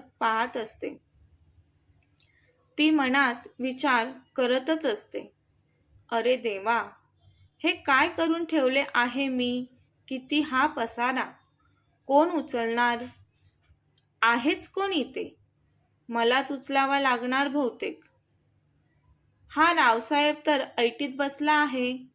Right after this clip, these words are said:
तो काही करेल असं तरी काही दिसत नाही. जाऊ देत,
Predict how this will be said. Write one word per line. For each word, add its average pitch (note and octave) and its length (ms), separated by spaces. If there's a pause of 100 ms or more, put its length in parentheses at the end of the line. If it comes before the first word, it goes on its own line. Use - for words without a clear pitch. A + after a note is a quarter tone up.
(420)
तो C#4+ 100
काही C4+ 420
करेल B3 580 (320)
असं B3+ 240 (100)
तरी C4+ 240
काही B3+ 400
दिसत B3 480
नाही. A#3 500 (2500)
जाऊ A#3 320
देत, B3 220